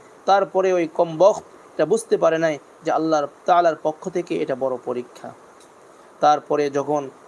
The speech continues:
সে সামনের দিকে অগ্রসর হচ্ছিল, হতে পারে নাই, ওই জায়গার মধ্যে আল্লাহ সুবহানাহু ওয়া তাআলা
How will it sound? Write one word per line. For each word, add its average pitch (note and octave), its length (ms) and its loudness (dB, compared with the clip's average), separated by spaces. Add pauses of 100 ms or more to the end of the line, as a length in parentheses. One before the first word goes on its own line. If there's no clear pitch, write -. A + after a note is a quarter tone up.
সে D#3 120 -2
সামনের D3 420 -2
দিকে D3+ 220 -4
অগ্রসর D3 340 -2
হচ্ছিল, E3+ 520 2 (320)
হতে D3+ 220 0
পারে D#3+ 220 2
নাই, E3 260 -2 (580)
ওই G#3 180 2
জায়গার F3 320 4
মধ্যে D#3+ 220 -2
আল্লাহ D3+ 240 0
সুবহানাহু D#3 560 -4
ওয়া D3+ 100 -2
তাআলা C#3 400 0